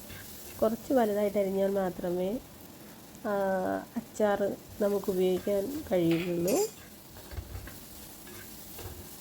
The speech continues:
നന്നായിട്ട് ഇളക്കി യോജിപ്പിച്ച് കൊടുക്കാം. രണ്ട് മൂന്ന് ദിവസം കഴിയുമ്പോൾ തന്നെ ഇതിൽ വെള്ളം ഇറങ്ങുന്നതായി നമുക്ക് കാണാൻ കഴിയും.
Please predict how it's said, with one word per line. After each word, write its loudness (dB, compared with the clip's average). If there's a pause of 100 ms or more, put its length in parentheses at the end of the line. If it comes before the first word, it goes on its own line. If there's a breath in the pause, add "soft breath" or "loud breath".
(340)
നന്നായിട്ട് 6
ഇളക്കി 4
യോജിപ്പിച്ച് 2
കൊടുക്കാം. 2 (1900)
രണ്ട് 4
മൂന്ന് 6
ദിവസം 6
കഴിയുമ്പോൾ 4 (100)
തന്നെ 4
ഇതിൽ 2 (260)
വെള്ളം 6
ഇറങ്ങുന്നതായി 4
നമുക്ക് 0
കാണാൻ -2
കഴിയും. 4